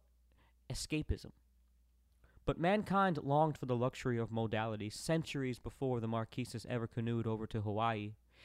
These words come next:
taking those lessons of Icarus and fashioning a way to discover the magic of the unknown. What is magic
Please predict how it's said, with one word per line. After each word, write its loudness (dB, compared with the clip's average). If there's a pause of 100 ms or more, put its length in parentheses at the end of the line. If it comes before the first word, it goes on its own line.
(200)
taking 2
those 4
lessons 0
of -2
Icarus -4
and -10
fashioning 2
a 0
way 2
to -8
discover -2
the -4
magic -4
of -10
the -2
unknown. -4 (1600)
What 6
is 6
magic -2